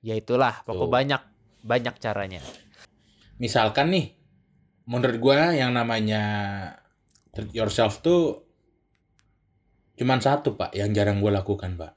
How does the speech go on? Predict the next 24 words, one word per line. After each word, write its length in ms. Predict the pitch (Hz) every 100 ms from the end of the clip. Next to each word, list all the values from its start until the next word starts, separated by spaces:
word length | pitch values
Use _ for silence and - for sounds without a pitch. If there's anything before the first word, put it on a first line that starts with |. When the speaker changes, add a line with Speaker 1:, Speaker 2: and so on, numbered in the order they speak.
| _ _ _ _ _ _ _ _
Speaker 1:
Apa 220 | 101 110 107
tuh? 140 | - - - _ _ _ _ _ _ _ _ _ _ _ 185 185 _ _ _ _ _ _ _ _
Speaker 2:
Internet 440 | 117 107 110 113
aktif, 480 | 101 98 - 160 156 - _ _ _ _ _ _ _
V 100 | - 117
P 160 | 110 117
N 140 | 139
aktif, 460 | 135 127 - 135 -
buka 260 | - 101 -
situs. 800 | - 101 - 90 80 85 - - - _ _
Wah, 200 | 107 104
jarang 300 | 90 90 92
gua 140 | 95 95
lakukan 340 | 90 - 95
itu, 180 | 90 85
Pak. 180 | - - - _ _ _ _ _ _ _ _ _
Speaker 1:
<laughs> 840 | - - - - - - 190 - 113
Ini 160 | 139 170
self 300 | - 139 131
love 220 | 147 139
lu 100 | 156
ya, 120 | 143
Jerak 260 | 117 113 107
ya? 120 | 98